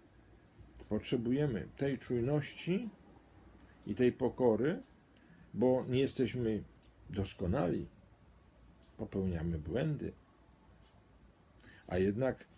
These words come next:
to nas nie zwalnia z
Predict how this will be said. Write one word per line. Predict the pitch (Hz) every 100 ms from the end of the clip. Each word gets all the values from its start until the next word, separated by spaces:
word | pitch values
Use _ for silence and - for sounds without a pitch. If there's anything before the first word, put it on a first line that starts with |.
| - -
to | 123 135
nas | 135 131 -
nie | 120 123
zwalnia | 87 113 127 110 107 113 170 220 - - - - - - - - - - -
z | 104 98 107 170 175